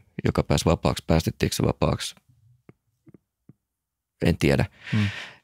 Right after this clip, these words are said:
Speaker 1: Ja, mut joka tapauksessa kuitenkin palaten siihen kaksituhatta neljätoista paikkaan, niin tää Ralph Baric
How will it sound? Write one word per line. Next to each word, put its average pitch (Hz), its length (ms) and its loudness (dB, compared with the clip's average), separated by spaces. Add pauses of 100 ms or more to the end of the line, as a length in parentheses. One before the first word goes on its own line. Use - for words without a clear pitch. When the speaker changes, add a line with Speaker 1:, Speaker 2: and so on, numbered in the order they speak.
(120)
Speaker 1:
Ja, 82 340 4 (600)
mut 104 140 4
joka 110 200 6
tapauksessa 95 520 2
kuitenkin 92 480 4 (180)
palaten 90 340 4
siihen 87 180 4
kaksituhatta - 460 0
neljätoista 87 600 2 (600)
paikkaan, 80 340 2
niin 82 120 2
tää 80 260 2 (140)
Ralph 92 300 2
Baric 101 380 4